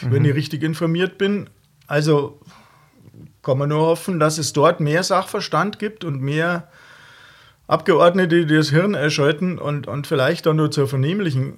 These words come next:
Speaker 2: äh, äh, Lösung kommen. Aber bis jetzt schaut's nicht so aus. Das heißt,
Speaker 1: Mhm.
Speaker 2: diese, diese eklatante Mauterhöhung führt am Ende dazu,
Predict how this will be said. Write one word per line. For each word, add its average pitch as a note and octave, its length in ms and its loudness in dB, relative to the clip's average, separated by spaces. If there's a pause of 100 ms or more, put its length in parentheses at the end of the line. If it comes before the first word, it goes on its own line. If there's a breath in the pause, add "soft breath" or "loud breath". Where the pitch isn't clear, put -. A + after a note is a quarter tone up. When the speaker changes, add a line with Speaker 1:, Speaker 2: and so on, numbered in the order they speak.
Speaker 2:
äh, B2+ 40 -8
äh, C3+ 520 -6
Lösung D#3 420 -2
kommen. F3 380 0
Aber C#3 720 0 (580 soft breath)
bis B2 400 -4
jetzt D3 540 -2 (920)
schaut's - 680 -6 (520 soft breath)
nicht D3+ 200 2
so D3+ 100 -2
aus. B2+ 380 -8
Das B2+ 180 -6
heißt, B2 340 2
Speaker 1:
Mhm. A2 40 -8 (420 loud breath)
Speaker 2:
diese, C#3+ 460 2
diese C#3+ 300 -2
eklatante D3+ 580 2
Mauterhöhung E3+ 720 2
führt D#3+ 300 -2
am C#3+ 120 -4
Ende E3 260 -4
dazu, F3 300 -2